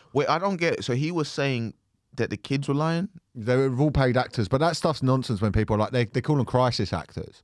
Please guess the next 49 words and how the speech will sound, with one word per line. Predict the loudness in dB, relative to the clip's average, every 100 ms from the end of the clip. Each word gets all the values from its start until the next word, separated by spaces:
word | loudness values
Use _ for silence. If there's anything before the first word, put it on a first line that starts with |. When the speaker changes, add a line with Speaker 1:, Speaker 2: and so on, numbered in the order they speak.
| -6
Speaker 1:
Right. | -2 -2 -6 _ _
Speaker 2:
So | 0 2 4
when | 4 2
a |
tragedy | 2 0 0 0 2
happens, | 0 -2 -4 -6
that | -6 -2
person | -2 -2 -4 -6
is | -8
a |
crisis | -2 -2 -2 -6 -10
actor, | -10 -10 -12 -12 _ -20 -20 _
which | -4 0
doesn't | 0 0
make | -2 -4
any | -4 -4
sense | -4 -6 -8 -20 _ _ -12
because | -8 0
where | 2 4
would | 4
you, | 2 2
where | 2 4
would | 2
you | 0
get | 0 -2 -2
someone | -2 -2 -2 -2
to | 0
do | 0
that? | 0 -4
For, | -8 -2
like, | -2 0
you | -2 -2
would, | -2 -8 -20 _
uh, | -4 -4 -6
could | -4
you | 0
imagine | 2 2 2 2 0 0 -4 0
your | 0 2
agent | 2 2 0 0
ringing | 0 0
you? | -4 -10 -16 _ _ _ _
Right. | -4 -4 -8 -20 -20 -20 -20 -18
So, | -14 -12 -10
you | -12
know, | -14 _ _ _
"Hello, | 0 0 0
hello, | 0 4
Mike. | 2 2 -2 -18 _ -20 _ _ _ -2
Speaker 1:
Hi. | -2